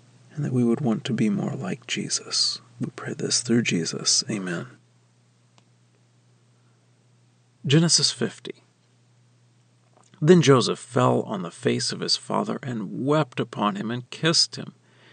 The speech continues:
And Joseph instructed his servants, the physicians, to embalm his father.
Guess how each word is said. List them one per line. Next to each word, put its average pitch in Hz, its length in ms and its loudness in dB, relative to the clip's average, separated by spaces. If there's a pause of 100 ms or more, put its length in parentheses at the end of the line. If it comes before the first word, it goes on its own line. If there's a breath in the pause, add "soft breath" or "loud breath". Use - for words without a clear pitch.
(300 soft breath)
And 127 80 -4
Joseph 165 360 0
instructed 131 680 -2
his 104 120 0
servants, 87 640 0
the - 160 -10
physicians, 104 680 0
to 113 200 -4
embalm 120 440 -2
his 90 180 -2
father. - 500 -6